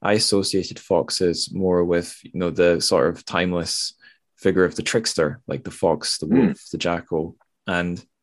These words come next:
Speaker 1: I guess you do kind of see that in fox spirits. They're not, maybe not classic tricksters, but they do have that tricksterish element in that they're not ambiguous. They're not,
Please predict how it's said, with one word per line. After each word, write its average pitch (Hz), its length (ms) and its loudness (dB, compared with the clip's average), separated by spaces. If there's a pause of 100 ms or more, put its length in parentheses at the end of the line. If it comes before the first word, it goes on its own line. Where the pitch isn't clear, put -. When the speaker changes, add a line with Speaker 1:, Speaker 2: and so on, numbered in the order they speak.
Speaker 1:
I 92 80 0
guess 117 240 2
you 107 80 2
do 104 240 4
kind 98 220 -4
of 85 100 -4
see 92 200 -2
that 78 320 -2
in 82 380 -8
fox - 360 -4
spirits. - 560 -2
They're 90 160 2
not, 98 200 0
maybe 92 160 -2
not 87 220 -4
classic - 400 -6
tricksters, - 500 -4
but - 160 -8
they 95 100 -2
do - 200 -6
have 95 160 -10
that 85 200 -8
tricksterish - 640 -6
element 90 400 -2
in 87 160 -12
that 80 160 -8 (540)
they're 92 120 2
not 101 220 2
ambiguous. 92 600 -4
They're 104 160 0
not, 104 420 -2